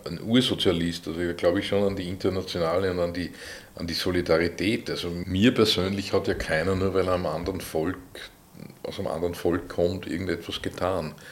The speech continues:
Und deswegen habe ich gegen diese Leute auch nichts. Für mich ist jeder Mensch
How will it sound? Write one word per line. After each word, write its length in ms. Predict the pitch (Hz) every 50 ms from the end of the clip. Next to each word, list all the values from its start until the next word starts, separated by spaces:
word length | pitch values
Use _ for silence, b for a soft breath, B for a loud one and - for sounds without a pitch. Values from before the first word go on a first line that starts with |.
| B B B -
Und 100 | 80 -
deswegen 260 | 90 82 87 85 78
habe 180 | 90 - -
ich 80 | 107 - - -
gegen 160 | - 80 78 78
diese 200 | 73 - - 80
Leute 380 | 73 69 69 76 - - 82
auch 80 | 76 76
nichts. 220 | 78 78 78 -
Für 140 | - - 85
mich 180 | 87 90 92 90
ist 140 | 87 85 -
jeder 240 | - 87 87 101 101
Mensch 520 | 98 87 85 87 95 98 - - - -